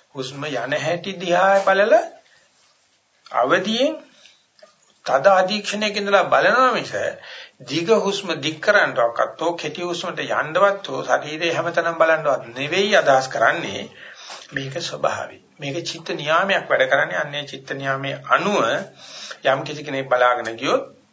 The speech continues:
අපේ ලොකු ස්වාමීන් වහන්සේ ඒක කෙටි කෙරුවේ මෙහෙමයි. මුලින් ඕලාරික ගොරෝසු ආස්වාස් ප්‍රසවාසයේ තේරිච්ච යෝගාවචරයට ක්‍රමයෙන් ඒක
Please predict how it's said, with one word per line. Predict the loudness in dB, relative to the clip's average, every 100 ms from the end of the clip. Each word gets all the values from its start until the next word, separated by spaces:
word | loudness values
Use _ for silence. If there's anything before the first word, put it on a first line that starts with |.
| _ _ _
අපේ | -16 -8
ලොකු | -6 -4
ස්වාමීන් | 0 0 -2 -4
වහන්සේ | -4 -4 -10
ඒක | -6 -6 -6 -10 -20 -20 _
කෙටි | -4 -2 -2
කෙරුවේ | -2 0 0 -4
මෙහෙමයි. | -6 -4 -4 -6 _ -20 -20 _
මුලින් | -6 -4 -2 -4 -4 -10 _ _
ඕලාරික | -4 2 4 4 2 -4
ගොරෝසු | 0 4 4 4
ආස්වාස් | 4 6 2 0
ප්‍රසවාසයේ | -2 0 -2 -4 -6
තේරිච්ච | -4 -6 -8 -6
යෝගාවචරයට | -2 4 6 6 2 0 0 2 0 -2 -14 -18 -16 -10
ක්‍රමයෙන් | -4 -2 -2 -2 -4
ඒක | -2